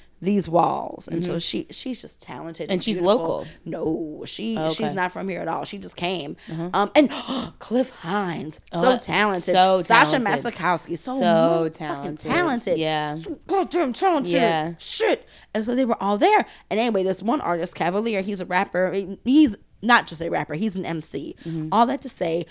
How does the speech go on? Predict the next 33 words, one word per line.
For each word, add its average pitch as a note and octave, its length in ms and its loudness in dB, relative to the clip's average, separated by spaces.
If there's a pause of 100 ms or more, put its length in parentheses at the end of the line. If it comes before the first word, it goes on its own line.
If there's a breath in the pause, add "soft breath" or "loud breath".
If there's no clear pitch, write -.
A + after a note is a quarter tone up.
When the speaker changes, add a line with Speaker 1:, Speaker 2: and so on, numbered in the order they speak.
(180 loud breath)
Speaker 1:
again, A3+ 380 0
somebody G#3+ 340 -4
who's G3+ 180 -4
not F#3 180 -4
from D4+ 200 -4
here, C4 340 -2 (260 soft breath)
who's G3 240 -8
so F#3+ 580 -6
Speaker 2:
Immensely D#3 460 -4
talented. D#3+ 520 -2
He F3+ 100 0
was E3+ 100 2
Speaker 1:
talented. - 20 -
Speaker 2:
like, D#3+ 120 4
"I'm F3+ 180 0
coming D#3 200 -2
here." G3 300 0
Speaker 1:
Yes, E3+ 380 -4
and G#3+ 140 -4
his G#3+ 200 -2
music G#3 380 -4
is F3 160 -6
amazing. E3+ 800 -6
And G3 80 -4
he G#3+ 80 -4
works G3+ 240 -4
with, E3+ 160 -10 (360 loud breath)
what B3+ 140 -4
is A3+ 120 -6
the, G3 300 -6
the, D#3+ 320 -6 (1040)
um, F3 440 -8
um, D#3+ 240 -6